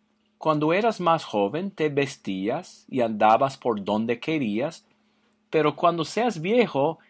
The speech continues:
extenderás las manos y otro te vestirá y te llevará a donde no quieras". Esto dijo, dando a entender la clase de muerte con que Pedro glorificaría a Dios.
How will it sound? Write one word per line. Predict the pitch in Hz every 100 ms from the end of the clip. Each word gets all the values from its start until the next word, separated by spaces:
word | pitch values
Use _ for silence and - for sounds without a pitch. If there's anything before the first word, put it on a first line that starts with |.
| _ _
extenderás | - 160 - 165 151 151 151 180 214 160
las | 135 131
manos | 143 190 202 160 151 -
y | 175 185
otro | 208 262 - 117 92 _
te | - 123
vestirá | 107 120 - - 101 104 90 - _ _ _ _
y | 147
te | 139 139 120
llevará | 120 113 113 123 135 -
a | 123
donde | 127 127 123
no | 127
quieras". | - 151 127 110 107 - _ _ _ _ _ _ _ _ -
Esto | 156 190 - 214
dijo, | 165 151 - 147 -
dando | 127 143 165
a | 156
entender | 147 143 131 147 185 165 147
la | 127 120
clase | - 147 147 156 151
de | 131
muerte | 131 160 190 151 151
con | 139 131
que | 143 139
Pedro | - 170 185 156
glorificaría | 143 135 135 127 127 - 127 139 156
a |
Dios. | 151 202 226 - -